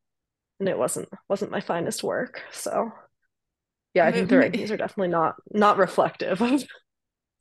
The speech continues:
Speaker 2: Yeah,
Speaker 1: what
Speaker 2: it's
Speaker 1: people
Speaker 2: like when,
Speaker 1: can do,
Speaker 2: when you're
Speaker 1: or maybe I'm, maybe I'm just biased, but
Speaker 2: I think it's a good bias to have, 'cause that's, like, always, like, we're trying to beat your bib number kind of thing, um, in Ironman racing. Sometimes that can be kind of fun. We were like, "No, they put me too low." Um,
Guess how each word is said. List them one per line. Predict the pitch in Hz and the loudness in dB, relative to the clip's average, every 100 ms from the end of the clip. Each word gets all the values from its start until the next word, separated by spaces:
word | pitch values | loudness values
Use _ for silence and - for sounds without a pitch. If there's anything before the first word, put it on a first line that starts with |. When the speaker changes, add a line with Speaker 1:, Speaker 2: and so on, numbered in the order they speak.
| _ | _
Speaker 2:
Yeah, | 196 190 175 | -4 -2 2
Speaker 1:
what | - | 2
Speaker 2:
it's | 214 | 0
Speaker 1:
people | 208 | -2
Speaker 2:
like | 220 | -4
when, | 220 226 | -4 -4
Speaker 1:
can | 196 175 | -2 -2
do, | 214 | 0
Speaker 2:
when | 226 | 0
you're | 214 | 0
Speaker 1:
or | - | -2
maybe | 190 175 | -2 2
I'm, | 175 180 214 | 2 0 -2
maybe | 208 214 | 2 4
I'm | 208 196 | 2 2
just | 190 - | -2 2
biased, | 170 151 170 202 - - | 2 2 -2 -6 -14 -6
but | - - _ _ _ _ | -6 -6 _ _ _ _
Speaker 2:
I | 226 311 | 0 0
think | 349 392 | 0 0
it's | 311 | 0
a | 294 | 0
good | 320 | 2
bias | 247 240 233 240 | 4 4 2 0
to | 240 | 0
have, | 240 185 | 2 0
'cause | 196 | 0
that's, | 220 226 | -6 -4
like, | 233 | -2
always, | 220 220 | -2 -2
like, | 220 | -4
we're | 202 208 202 | -4 -4 -4
trying | - 196 | 2 2
to | 196 185 _ | 2 -6 _
beat | 190 180 | -6 -2
your | 180 | -2
bib | 170 170 | -4 -4
number | 165 165 165 | -4 -4 -6
kind | 180 165 | -4 -6
of | 175 | -4
thing, | 160 160 165 - | -4 -2 -4 -2
um, | 165 160 160 | 0 -2 -2
in | 175 | -4
Ironman | 160 165 160 160 | -2 -2 -2 -4
racing. | 156 175 - 175 175 175 | -4 -6 -6 -8 -10 -10
Sometimes | - 180 165 160 | -8 -6 -6 -6
that | 175 | -8
can | 180 | -8
be | 170 | -6
kind | 170 | -6
of | 160 | -4
fun. | - 185 160 | -6 -6 -6
We | |
were | 180 | -4
like, | 180 185 | -4 0
"No, | 311 285 185 - - | -2 0 -4 -4 -8
they | 339 | -8
put | 330 | -8
me | - 214 | -8 -8
too | 220 | -6
low." | 180 160 - - - - - - | -6 -4 -6 -8 -12 -16 -18 -2
Um, | 254 277 247 226 220 208 202 | 2 4 6 6 4 2 -2